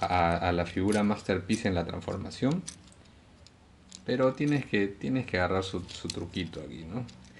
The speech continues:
Y lo único que no me gusta es que los brazos son medios, medios gruesos. Y la carita, les voy a repetir, es lo más similar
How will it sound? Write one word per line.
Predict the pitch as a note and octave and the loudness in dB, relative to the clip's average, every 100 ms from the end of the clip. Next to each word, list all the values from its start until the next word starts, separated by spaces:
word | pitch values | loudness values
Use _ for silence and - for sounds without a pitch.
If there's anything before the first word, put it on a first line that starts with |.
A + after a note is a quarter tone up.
| - - | -20 -8
Y | F#2+ | 4
lo | B2 | 8
único | D3 | 8
que | C3 | 10
no | |
me | B2+ | 10
gusta | C3 B2+ C3 | 8 6 2
es | |
que | - G2+ | 6 6
los | F2+ F2 | 6 6
brazos | G2 G#2 F#2+ | 6 6 4
son | F#2 F2+ | 0 2
medios, | F2+ E2+ E2+ - - - - - | 4 2 0 -8 -16 -18 -10 -6
medios | - - | -6 -6
gruesos. | - - - - - - - - | -8 -8 -10 -12 -14 -18 -20 0
Y | G#2+ | 6
la | G#2 | 6
carita, | G#2 B2+ D3+ D3+ | 6 4 6 6
les | C#3 | 6
voy | C#3 | 6
a | C3+ | 6
repetir, | B2+ A#2+ | 4 4
es | C3 | 6
lo | B2+ | 8
más | C3 | 6
similar | B2+ B2 A2+ A#2 A#2+ | 6 8 10 8 6